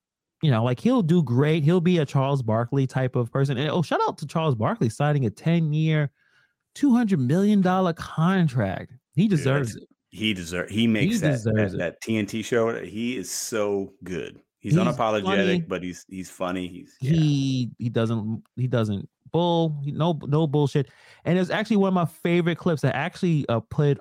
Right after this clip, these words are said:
Speaker 1: on, like, 'cause he makes me laugh. I think he makes everyone laugh, but this is the
Speaker 2: Yeah.
Speaker 1: funniest thing he ever did. I'm gonna just show it right now. It's a minute, but I, I just, it was, I think, I don't know when it was, happened. It was definitely, um, the Warriors were playing the Nuggets.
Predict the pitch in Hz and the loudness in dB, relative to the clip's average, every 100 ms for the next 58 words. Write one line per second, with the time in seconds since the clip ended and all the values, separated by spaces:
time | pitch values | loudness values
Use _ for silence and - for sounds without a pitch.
0 | - 120 123 107 101 101 - _ _ - | 0 2 2 0 -2 -6 -12 _ _ -2
1 | 131 - 226 269 370 302 220 185 127 - | -2 -2 0 2 2 2 2 2 0 -2
2 | 165 269 180 139 113 113 110 98 98 - | -2 0 2 2 2 0 0 -2 -4 -2
3 | 151 147 - 285 247 165 - - 185 190 | -2 -2 -2 -2 0 -4 -4 -2 0 2
4 | 170 175 165 143 135 131 110 _ _ - | 0 2 2 2 2 2 0 _ _ -10
5 | - 285 254 240 202 170 147 123 127 147 | -4 0 0 0 0 2 2 2 2 2
6 | 170 180 - 147 143 135 - 156 147 - | 4 2 0 -2 -2 -2 -2 -2 -4 -8
7 | _ 160 160 151 - - - 151 262 277 | _ 2 4 2 0 -8 -6 -2 0 0
8 | 320 269 147 131 175 220 202 - 123 143 | 2 0 0 2 2 2 0 -6 -6 -4
9 | - 220 - 160 160 143 190 202 202 180 | -2 -4 -2 2 2 2 -2 0 0 2
10 | 147 135 127 127 - _ _ _ _ - | 2 0 0 -2 -8 _ _ _ _ -2
11 | 143 139 180 190 160 143 - 156 160 156 | 2 4 4 4 2 0 -2 0 2 2
12 | 151 147 143 135 127 127 123 123 123 120 | 2 2 0 -2 -2 0 0 2 2 0
13 | 120 131 110 - - - - | 0 -2 -2 -6 -12 -20 -20